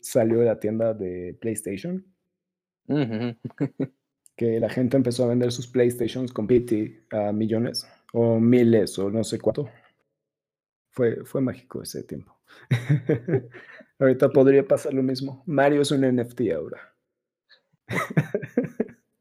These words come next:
Speaker 2: Sí, mm, yo no, no sé, que probablemente, ahorita que lo pienso, sí ha habido de estos casos con,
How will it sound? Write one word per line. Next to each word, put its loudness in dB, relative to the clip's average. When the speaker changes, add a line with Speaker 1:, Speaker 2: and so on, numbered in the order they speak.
Speaker 2:
Sí, -4
mm, -10
yo 2
no, 0
no 6
sé, 2
que 6
probablemente, 2
ahorita 0
que -6
lo -4
pienso, -2
sí -2
ha 6
habido 0
de 2
estos -6
casos 0
con, -8